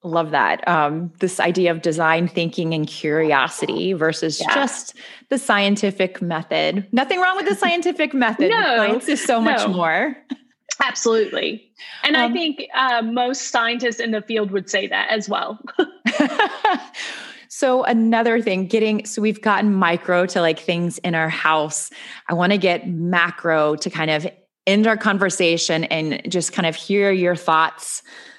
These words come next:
Speaker 1: um, about this kind of piece of research that I read, but that countries with the poorest degrees of gender equality
Speaker 2: Mm.
Speaker 1: have the
Speaker 2: Mm.
Speaker 1: widest gaps in math and science performance with young girls.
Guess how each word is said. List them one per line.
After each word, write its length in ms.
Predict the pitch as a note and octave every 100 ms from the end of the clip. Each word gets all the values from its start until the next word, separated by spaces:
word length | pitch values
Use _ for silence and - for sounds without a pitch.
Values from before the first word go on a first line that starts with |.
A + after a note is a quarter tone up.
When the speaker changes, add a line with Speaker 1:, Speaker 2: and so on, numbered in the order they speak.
| -
Speaker 1:
um, 480 | F3+ E3+ D#3+ D#3 - _ _
about 540 | G3+ F3 D#3+ - F#3+ E3
this 460 | F#3 F3+ - - - _
kind 160 | - E3+
of 260 | D3+ D3+ -
piece 220 | F#3+ -
of 140 | E3
research 420 | E3 D3+ E3 -
that 140 | D#3+ D#3
I 80 | D3+
read, 320 | D3+ D3 F3
but 140 | E3
that 280 | D#3 D#3 - - - _
countries 560 | - G#3+ G#3+ B3+ A#3+ A3
with 160 | A3
the 80 | F3+
poorest 500 | - F#3+ F3+ F3+ -
degrees 480 | F#3 F3 F3 F3 -
of 220 | F3 D3+
gender 600 | - D#3+ E3 G3+ A3 A#3+ A#3
equality 720 | A#3 A#3+ B3 C4+ C#4 D4 G#3
Speaker 2:
Mm. 240 | G3+ F#3 - _ _ _ -
Speaker 1:
have 200 | G#3+ G3+
the 80 |
Speaker 2:
Mm. 80 | G3+
Speaker 1:
widest 720 | F#3+ F#3+ G3+ G#3+ G#3+ - -
gaps 460 | G3 F3 E3+ - -
in 200 | F#3+ F3
math 300 | E3 E3 -
and 100 | F3
science 360 | F3 D#3+ D#3+ -
performance 720 | E3+ - D#3+ D#3 D3+ D3+ -
with 240 | D3+ D3+
young 200 | C#3+ C#3+
girls. 600 | C#3+ C#3 A2 G#2+ F#3+ -